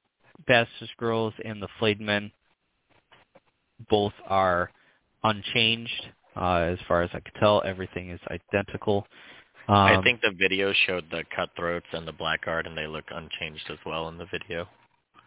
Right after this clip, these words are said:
Speaker 2: Like, it
Speaker 1: Well,
Speaker 2: showed the whole
Speaker 1: they're
Speaker 2: card.
Speaker 1: Oh, did it?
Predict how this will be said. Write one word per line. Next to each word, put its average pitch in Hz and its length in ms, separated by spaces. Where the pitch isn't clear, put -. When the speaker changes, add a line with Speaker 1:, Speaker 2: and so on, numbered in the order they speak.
Speaker 2:
Like, 80 100
it - 80
Speaker 1:
Well, 104 100
Speaker 2:
showed - 80
the - 60
whole 71 260
Speaker 1:
they're 120 260
Speaker 2:
card. - 180
Speaker 1:
Oh, 104 200
did 98 220
it? 98 160